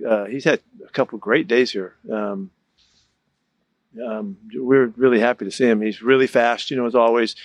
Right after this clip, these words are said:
He does pick up our stuff really quickly because he's got the background with us. And, uh, <clears throat> it won't take him a-, another week before he's competing with our guys, you know, to, for playtime and, you know, trying to get up and get on a, on the, uh, on a game field.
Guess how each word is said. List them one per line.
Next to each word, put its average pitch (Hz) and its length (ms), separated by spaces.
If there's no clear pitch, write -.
He 139 240
does 135 360
pick 139 180
up 123 140
our 120 80
stuff - 320
really 127 180
quickly 127 300
because 110 280
he's 110 80
got 117 180
the 123 60
background 117 440
with 120 160
us. 127 180
And, 113 340
uh, 107 300
<clears throat> - 0
it 127 360
won't 147 240
take 147 200
him 135 360
a-, 127 60
another 120 520
week 117 260
before 117 240
he's 110 160
competing 120 340
with 110 120
our 110 100
guys, 107 320
you 127 100
know, 104 100
to, 110 160
for - 160
playtime 110 460
and, 98 140
you - 120
know, 104 60
trying 110 180
to 107 40
get 107 160
up - 160
and 113 280
get 113 120
on 107 140
a, 101 40
on 107 400
the, 104 300
uh, 104 140
on 113 60
a 113 40
game 113 180
field. 110 220